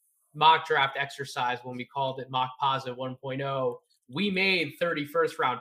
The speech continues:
picks, but we stuck to the top thirty guys on our composite big board. And that was, that was a good way preseason for us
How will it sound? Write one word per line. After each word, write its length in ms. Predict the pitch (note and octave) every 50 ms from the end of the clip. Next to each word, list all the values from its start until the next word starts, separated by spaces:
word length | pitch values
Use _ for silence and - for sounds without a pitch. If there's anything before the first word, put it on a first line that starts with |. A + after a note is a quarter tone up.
| -
picks, 240 | F#3 F3+ D#3+ - - -
but 80 | D3
we 120 | C3+ C#3 C#3
stuck 340 | - - - E3 D3+ D3 -
to 80 | -
the 100 | C#3 C3
top 340 | C3+ - - C#3 C3 C3 - -
thirty 220 | D3+ C#3+ C3 C3 B2
guys 300 | - C3+ C3 B2+ B2 A#2
on 160 | A#2 C3+ B2+
our 80 | B2
composite 500 | - - B2+ - - C#3 C3 B2+ - A#2 - -
big 180 | C3 B2 B2
board. 180 | B2+ B2+ B2 B2
And 80 | B2
that 220 | D3 F#3 G3+ F#3+ F#3+
was, 260 | F#3+ F#3 F3+ F3 - - _ - _
that 140 | - B3+ C4+
was 100 | D4+ C4
a 60 | A#3+
good 200 | A#3 - G#3+ A3
way 220 | G#3 G#3 G3 F3 -
preseason 640 | - - F#3+ F#3 F3 C#3 - F3 D3 D#3 E3 D3+ -
for 140 | - E3
us 180 | D#3 D#3 D3+ -